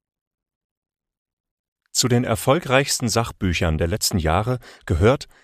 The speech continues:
Das geheime Leben der Bäume von Deutschlands beliebtestem Förster, Zitat aus der Zeit, Peter Wohlleben. Wie Bäume miteinander kooperieren,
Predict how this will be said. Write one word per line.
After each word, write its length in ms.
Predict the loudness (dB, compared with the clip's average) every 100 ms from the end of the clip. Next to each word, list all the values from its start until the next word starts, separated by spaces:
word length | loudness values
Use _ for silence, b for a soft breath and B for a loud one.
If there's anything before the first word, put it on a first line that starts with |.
| b b
Das 180 | -2
geheime 440 | 0 2 2 2 0
Leben 340 | 0 0 0
der 140 | 0 2
Bäume 520 | 4 4 4 2 0
von 380 | -2 -2 -2 -4 b b
Deutschlands 580 | 0 2 2 2 2 0
beliebtestem 680 | -2 -2 -2 -4 -4 -2 -6
Förster, 680 | 0 2 4 2 0 0 -4 _ _
Zitat 540 | -6 -6 -2 -4 -4
aus 160 | -6 -4
der 140 | -6
Zeit, 360 | -2 0 0 -4 -20 _ _ -4
Peter 460 | 0 2 2 0
Wohlleben. 580 | 2 2 0 -4 -8 -14 _ _ _ _ _ _ _ _ _
Wie 180 | -2 0
Bäume 380 | 6 6 4 0
miteinander 640 | 0 0 0 2 2 0
kooperieren, 880 | 0 -2 0 0 0 2 0 -2